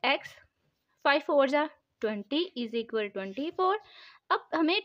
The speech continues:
टू एक्स यानी कि x की वैल्यू चाहिए, तो सबसे पहले आप एडिशन यानी कि सब्ट्रैक्शन और एडिशन की वैल्यू को देखोगे। तो आपने ट्वेंटी को ट्रांसफर करना है, तो आप थोड़ी देर के लिए इसे इग्नोर कर दोगे। बाकी जो वैल्यू नज़र आ रही है ना आपको, टू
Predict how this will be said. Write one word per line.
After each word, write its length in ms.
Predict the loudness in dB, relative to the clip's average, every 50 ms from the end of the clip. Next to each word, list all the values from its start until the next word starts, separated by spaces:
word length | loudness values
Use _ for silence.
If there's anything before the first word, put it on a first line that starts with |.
| _
टू 160 | 0 0 0 0 0
एक्स 340 | -4 -4 -4 -12 -10 -2 0
यानी 200 | 2 2 2 2
कि 120 | 0 0 -2
x 160 | -2 -4 -4 -2
की 140 | -2 0
वैल्यू 220 | 2 2 2 0 0
चाहिए, 320 | 0 0 0 2 0 0
तो 80 | -2 -2
सबसे 240 | -6 -8 -8 -4 -4
पहले 180 | -2 0 0
आप 160 | 0 0 0
एडिशन 440 | -2 -4 -4 -2 -4 -2 0 0 0
यानी 200 | 0 -2 -4 -4
कि 100 | -4 -2
सब्ट्रैक्शन 520 | -2 -4 -6 -4 -4 -6 -6 -4 -2 0 0
और 100 | 2 0
एडिशन 360 | 0 -2 -4 -2 0 0 0
की 100 | 0 0
वैल्यू 220 | 0 0 0 0
को 80 | 0 0
देखोगे। 460 | 0 0 0 2 0 2 2 0 0
तो 120 | 4 6
आपने 260 | 6 6 6 6 2 4
ट्वेंटी 280 | 4 4 4 4 4
को 100 | 2 2
ट्रांसफर 360 | 4 6 6 6 6 4 0
करना 220 | 2 4 4 6 6
है, 60 | 6
तो 80 | 6 4
आप 140 | 4 6
थोड़ी 140 | 4 2 4
देर 120 | 4 2 2
के 100 | 2 2
लिए 100 | 2 2
इसे 140 | 2 2
इग्नोर 280 | 0 2 2 2 2 4
कर 140 | 4 2 4
दोगे। 280 | 4 2 4 4 4
बाकी 320 | 4 6 4 4 2 0 0
जो 100 | 2 2
वैल्यू 260 | 2 2 4 2 2
नज़र 220 | 2 0 0 2
आ 80 | 2 2
रही 100 | 4 4
है 60 | 4
ना 80 | 4 4
आपको, 240 | 2 2 2 -2 -4
टू 360 | -2 -2 0 0 0 0